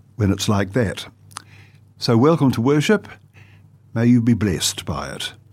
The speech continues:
I'm Donald Phillips of the Dunedin Methodist Parish. Vulnerable God, you challenge the powers that rule this world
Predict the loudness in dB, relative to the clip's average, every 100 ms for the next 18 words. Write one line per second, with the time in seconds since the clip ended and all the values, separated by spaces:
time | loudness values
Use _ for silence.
0 | -20 _ -12 -4 -2 0 2 0 0 -2
1 | -2 -2 -2 -2 0 0 0 -4 -18 -20
2 | -20 -10 -2 2 2 4 2 2 0 0
3 | -4 -6 -6 -4 -4 -6 -8 -8 -10 -20
4 | _ _ _ -20 _ _ _ _ _ _
5 | _ -20 _ -20 _ _ _ -20 _ _
6 | _ _ _ _ -20 -20 -20 _ _ _
7 | _ _ -18 -2 2 6 6 6 4 4
8 | 2 0 -2 -4 -2 2 2 4 2 4
9 | 4 2 0 -2 0 0 2 2 2 0
10 | 2 2 4 4 2 0 0 2 4 2
11 | 0